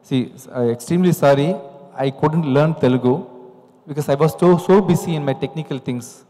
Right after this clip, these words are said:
like music, editing and everything. And I will, in future, I will definitely learn Telugu. But he, Mister Basha Sri Garu has, had completely, uh, uh,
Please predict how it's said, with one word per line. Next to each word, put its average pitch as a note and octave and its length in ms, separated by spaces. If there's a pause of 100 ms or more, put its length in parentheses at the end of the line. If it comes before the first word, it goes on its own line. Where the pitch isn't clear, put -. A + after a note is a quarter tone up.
like B2+ 260
music, B2+ 420
editing B2+ 320
and B2 100
everything. B2 460 (600)
And C#3 160
I C#3 60
will, C#3 100
in C#3 160
future, G#3 320
I F3+ 100
will C3+ 160
definitely D#3+ 340
learn C3 220
Telugu. A#2+ 420 (600)
But - 640
he, C#3+ 260
Mister C#3+ 480
Basha D#3 320
Sri F#3 200
Garu D#3 300
has, C#3+ 200
had C#3 240
completely, F3+ 720
uh, A2 300 (600)
uh, A2+ 420